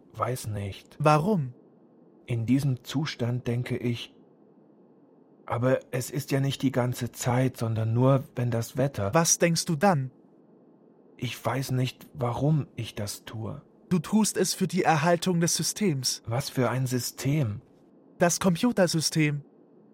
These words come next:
Speaker 1: Wofür ist es gut?
Speaker 2: Du stellst Fragen.
Speaker 1: Ich will eine Antwort.
Speaker 2: Weil es existiert und sich entwickelt.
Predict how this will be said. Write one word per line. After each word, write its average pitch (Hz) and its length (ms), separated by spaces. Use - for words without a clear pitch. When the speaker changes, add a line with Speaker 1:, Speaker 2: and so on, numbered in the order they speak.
Speaker 1:
Wofür 143 380
ist 143 160
es 135 180
gut? 151 480
Speaker 2:
Du 180 80
stellst 165 380
Fragen. 202 360
Speaker 1:
Ich 135 160
will 165 180
eine 156 240
Antwort. 117 800
Speaker 2:
Weil 175 300
es 165 100
existiert - 840
und 165 280
sich - 280
entwickelt. 160 680